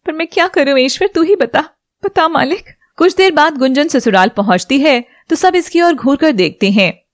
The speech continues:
और गुंजन अपने पर्स से नोटों की एक गड्डी उन्हें देती है।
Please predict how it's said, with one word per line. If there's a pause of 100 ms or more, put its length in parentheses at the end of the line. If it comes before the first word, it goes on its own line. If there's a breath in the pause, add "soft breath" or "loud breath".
और
गुंजन
अपने
पर्स
से (240 loud breath)
नोटों
की
एक
गड्डी
उन्हें
देती
है।